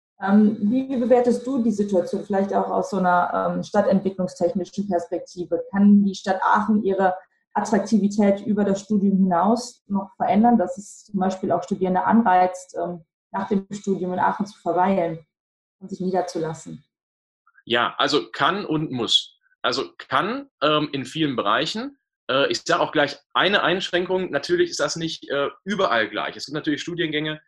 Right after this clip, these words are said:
Speaker 2: die sind sehr spezifisch und da können wir das hier nicht lösen. Ich nenne mal ein Beispiel, wenn man hier als, äh, Maschinenbauerin oder als Maschinenbauer Verfahrenstechnik studiert und sich darauf spezialisiert, dann ist halt das nächste Jobangebot in Leverkusen.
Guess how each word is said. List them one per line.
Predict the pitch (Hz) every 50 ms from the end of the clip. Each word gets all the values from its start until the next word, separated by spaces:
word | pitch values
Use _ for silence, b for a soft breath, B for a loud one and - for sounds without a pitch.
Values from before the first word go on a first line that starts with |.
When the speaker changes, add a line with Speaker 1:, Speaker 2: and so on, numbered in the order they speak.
| b b _
Speaker 2:
die | 127
sind | 127 143 139
sehr | - 135 143 165
spezifisch | 165 - 156 - - 202 175 170 170 175 175 170 - -
und | - 139 143 143 143 _ _ - - -
da | 208
können | - - - 170 180 170
wir | 151 127
das | 110 101 -
hier | - 104
nicht | 98 - -
lösen. | 98 92 87
Ich | 90 87 90 -
nenne | 135 147
mal | 139 -
ein | 127 143 160 160
Beispiel, | 143 135 131 - - 151
wenn | 135 135
man | 131 123
hier | 135 139 113
als, | 113 123 - - - _ _ _ _ -
äh, | 120 123 123
Maschinenbauerin | 123 - - - 165 165 147 147 143 131 143
oder | 135 110
als | 113 -
Maschinenbauer | 123 113 - 156 156 160 139 135 135 131 123
Verfahrenstechnik | 117 - 131 139 156 151 127 - - 110 98 107 95 - -
studiert | - - 104 98 107 123 143 139
und | 120
sich | 120 123
darauf | 123 120 117 -
spezialisiert, | - 117 - - 117 110 113 110 143 135 139 160 - _ _ _ _ _ _ -
dann | 120 123 135 - - _ _ _ -
ist | 156 160 -
halt | 160 156 156 156 151 147
das | 139 135
nächste | 139 147 165 165 - 202
Jobangebot | - 143 - - 135 139 135 123 135 -
in | 127 123
Leverkusen. | 131 139 131 113 - - 117 107 92 90 82